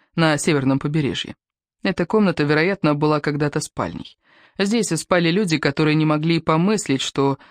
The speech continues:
в следующем столетии в этой комнате другие люди будут рассказывать свои постыдные секреты. Проснувшись в то утро, Селеста была уверена, что не поедет. Она собиралась позвонить и отменить визит, как только отвезёт детей в школу, но потом вдруг оказалась в машине.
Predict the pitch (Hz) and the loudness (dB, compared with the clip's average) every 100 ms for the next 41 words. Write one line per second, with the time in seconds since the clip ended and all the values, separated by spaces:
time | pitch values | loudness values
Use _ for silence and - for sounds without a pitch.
0 | _ _ - - 165 147 - 143 - 147 | _ _ -6 0 2 0 0 -2 -2 -2
1 | 170 175 151 147 175 151 247 233 175 160 | 0 0 0 0 0 0 2 2 2 0
2 | 143 147 170 247 247 240 202 202 180 165 | 0 0 0 0 0 0 0 0 2 0
3 | - 226 208 160 - 151 160 147 - 143 | 0 -2 0 0 2 0 0 -2 -2 0
4 | 143 139 - - 76 - - _ _ _ | 2 0 -2 -10 -12 -14 -20 _ _ _
5 | _ _ - - - - - 214 302 277 | _ _ -18 -16 -16 -8 -2 0 2 2
6 | 247 - 240 247 226 214 220 208 196 180 | 0 0 0 2 2 0 2 0 2 0
7 | 170 175 175 226 202 185 - 185 180 185 | 2 2 2 2 2 0 2 2 2 2
8 | 170 165 135 117 - - _ _ 147 160 | 2 2 0 -2 -8 -20 _ _ 0 2
9 | 151 160 165 165 151 - 147 156 190 220 | 0 0 2 0 0 -4 0 2 2 0
10 | 147 143 156 185 170 151 165 220 254 - | 0 2 2 0 0 0 0 0 -4 -8
11 | - - - - 160 247 220 175 175 175 | -20 -20 -14 -4 -2 0 0 0 0 0
12 | 196 160 160 180 160 - 277 226 160 156 | 0 0 0 0 -2 -2 0 2 2 0
13 | 143 170 262 175 202 - 156 151 151 165 | 0 0 0 2 0 0 0 0 2 0
14 | 160 - 165 156 - 85 - | 0 0 0 -2 -4 -6 -8